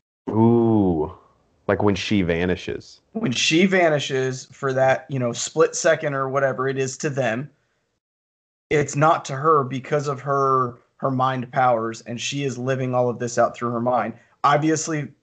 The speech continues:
Speaker 2: Vision just died in her face, and it was be-, she killed him, and then he came back,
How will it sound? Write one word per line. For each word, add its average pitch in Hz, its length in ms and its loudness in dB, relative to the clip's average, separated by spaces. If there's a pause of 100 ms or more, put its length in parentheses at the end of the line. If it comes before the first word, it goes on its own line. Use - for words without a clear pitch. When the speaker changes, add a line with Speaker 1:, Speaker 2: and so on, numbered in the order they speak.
(260)
Speaker 2:
Vision 131 360 0
just 131 400 -2
died 107 460 0
in 135 160 -2
her 131 160 0
face, 113 480 -4
and 117 100 -4
it 117 40 -4
was 117 120 -4
be-, - 340 -16 (100)
she 180 300 0
killed 147 300 4
him, 139 240 -4 (400)
and 139 100 0
then 139 120 -2
he 135 40 -4
came 143 280 2
back, 127 420 4